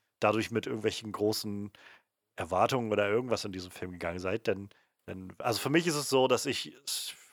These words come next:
ich weiß, wer Sonic ist. Ich hab, äh, irgendwann mal als, als Teenager, da, da war aber schon, sag ich mal, die PlayStation zwei schon etabliert,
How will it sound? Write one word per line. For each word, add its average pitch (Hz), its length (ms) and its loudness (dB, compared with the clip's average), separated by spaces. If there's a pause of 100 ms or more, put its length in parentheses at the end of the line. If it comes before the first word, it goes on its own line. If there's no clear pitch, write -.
(180)
ich - 160 -12
weiß, 101 180 0
wer 110 80 4
Sonic 117 300 2
ist. - 340 4 (680)
Ich - 220 0
hab, - 220 2 (320)
äh, 110 320 4
irgendwann 131 420 8
mal 117 300 8 (180)
als, - 420 -2
als 101 220 -2
Teenager, 120 960 6
da, 101 180 0 (240)
da 95 180 0
war 113 180 8
aber 117 120 6
schon, 113 220 2
sag 107 100 4
ich - 60 -8
mal, 104 100 -4
die 95 80 -10
PlayStation 98 640 -4
zwei 110 260 6
schon 98 260 0
etabliert, 95 640 -2